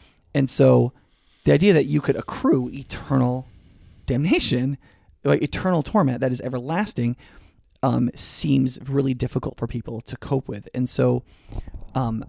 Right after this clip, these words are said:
I think the natural emotional movement is gonna be towards annihilationism, right? Now, I'm not saying that, that, that doesn't make it wrong. It may,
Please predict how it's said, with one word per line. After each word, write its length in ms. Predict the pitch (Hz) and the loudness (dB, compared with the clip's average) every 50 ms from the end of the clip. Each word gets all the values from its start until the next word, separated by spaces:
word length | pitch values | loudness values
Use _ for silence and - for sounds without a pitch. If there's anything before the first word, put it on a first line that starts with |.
| - - | -8 -8
I 80 | 151 | -8
think 240 | 143 - - - - | -4 -4 -4 -4 -4
the 80 | - 127 | -4 -4
natural 440 | 123 123 123 139 143 - - 143 | -4 -4 -4 -6 -8 -6 -6 -4
emotional 420 | 131 127 123 123 135 - - 123 120 | -2 -2 -2 -2 -4 -6 -8 -8 -8
movement 260 | 120 113 107 110 - | -8 -8 -10 -10 -10
is 80 | 123 123 | -10 -8
gonna 120 | 113 113 | -8 -8
be 80 | 110 - | -8 -10
towards 420 | - - - 123 120 117 113 - | -12 -12 -10 -8 -8 -8 -10 -10
annihilationism, 680 | - 117 107 104 107 107 - - - 107 104 - - - _ _ _ _ _ | -10 -10 -8 -8 -10 -12 -14 -14 -14 -14 -14 -16 -18 -20 _ _ _ _ _
right? 220 | - 113 107 101 - _ _ | -16 -14 -14 -14 -16 _ _
Now, 120 | - 131 - | -6 -4 -2
I'm 80 | - 175 | 2 2
not 140 | 202 - - | 2 0 0
saying 200 | - 170 170 156 | -2 -2 -2 -2
that, 120 | 151 - | -2 -2
that, 120 | 151 - | -2 -2
that 120 | 139 156 - | -2 0 0
doesn't 220 | 165 160 170 156 | 2 2 2 0
make 120 | 131 - - | -2 -4 -4
it 60 | - | -4
wrong. 420 | 120 123 139 143 131 113 - - _ _ _ _ - | -2 -2 0 0 -2 -4 -10 -18 _ _ _ _ 0
It 140 | 139 135 | 0 2
may, 300 | 123 143 156 185 185 170 | 2 2 2 2 2 0